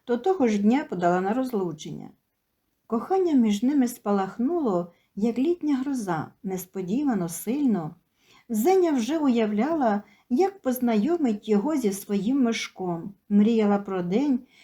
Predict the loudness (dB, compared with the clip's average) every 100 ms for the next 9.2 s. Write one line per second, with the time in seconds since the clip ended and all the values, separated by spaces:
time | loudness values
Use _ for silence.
0 | _ 2 4 4 2 2 2 2 -2 -4
1 | -4 0 0 -2 -4 -2 -4 -4 -8 -6
2 | -4 -4 -2 -2 -2 -4 -6 -6 -6 -8
3 | -10 -14 _ _ _ _ _ _ _ 0
4 | 2 0 -2 2 2 2 0 0 0 -2
5 | -4 0 2 2 -2 -8 -8 -8 -4 -4
6 | 0 0 2 -2 -2 -4 -4 -6 -10 -4
7 | -2 -2 -2 -4 -6 -10 -18 -20 _ _
8 | _ -4 -2 0 0 2 0 0 0 2
9 | 0 -2